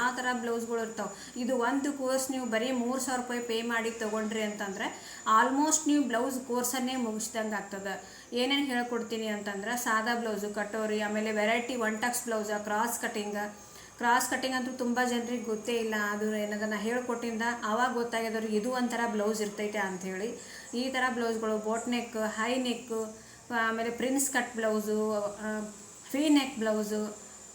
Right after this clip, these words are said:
ಆಮೇಲೆ ಒಂದೊಂದು ಥರ ಸ್ಲೀವ್ಸು ಡಿಸೈನ್ ಮತ್ತು ಒಂದೊಂದು ಥರ ಬ್ಯಾಕ್ ಡಿಸೈನ್. ಯಾವ್ಯಾವ ಪ್ಯಾಟರ್ನ್ ಹೇಳಿರ್ತೀನ ಅವಕ್ಕೆಲ್ಲ ಒಂದೊಂದು ಸ್ಲೀವ್ಸ ಮತ್ತು ಒಂದೊಂದು ಬ್ಯಾಕ್ ಡಿಸೈನ್ ಹೇಳಿರ್ತೀನಿ. ತುಂಬ ಬೆನಿಫಿಟ್ ಅದ ಫ್ರೆಂಡ್ಸ್ ಈ ಕ್ಲಾಸಸ್ ನೀವು ತಗೊಳ್ಳೋದ್ರಿಂದ.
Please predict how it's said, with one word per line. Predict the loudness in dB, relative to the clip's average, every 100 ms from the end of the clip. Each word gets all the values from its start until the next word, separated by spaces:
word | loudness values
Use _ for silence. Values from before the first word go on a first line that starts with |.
| -10
ಆಮೇಲೆ | -6 -4 -2 -2 -2 -2 -6 -4 -2
ಒಂದೊಂದು | 2 2 2
ಥರ | 2 2
ಸ್ಲೀವ್ಸು | 2 2 0 0 0 2 2 2 0 -2 -2
ಡಿಸೈನ್ | 0 4 4 4 0 -2
ಮತ್ತು | -2 0
ಒಂದೊಂದು | 0 0 -2
ಥರ | 0 0
ಬ್ಯಾಕ್ | 2 2 0 -2
ಡಿಸೈನ್. | -2 -2 0
ಯಾವ್ಯಾವ | 0 0 0
ಪ್ಯಾಟರ್ನ್ | 0 0 -2 -2
ಹೇಳಿರ್ತೀನ | -2 -2 -2 0 0
ಅವಕ್ಕೆಲ್ಲ | 2 0 0 0 2 2
ಒಂದೊಂದು | 0 0 0 0
ಸ್ಲೀವ್ಸ | 0 0 2 2
ಮತ್ತು | 0 -2 -2 -2
ಒಂದೊಂದು | 0 0 0
ಬ್ಯಾಕ್ | 0 0 0 0
ಡಿಸೈನ್ | -2 0 -2
ಹೇಳಿರ್ತೀನಿ. | -4 -4 -6 -6 -4 -6 -10 -14 -14 0
ತುಂಬ | 2 4 4 4
ಬೆನಿಫಿಟ್ | 2 0 0 0
ಅದ | 0 0
ಫ್ರೆಂಡ್ಸ್ | 0 -2 -2 0
ಈ | -2
ಕ್ಲಾಸಸ್ | 0 0 0 0 -2 -2
ನೀವು | -2
ತಗೊಳ್ಳೋದ್ರಿಂದ. | -2 -2 0 0 0 -2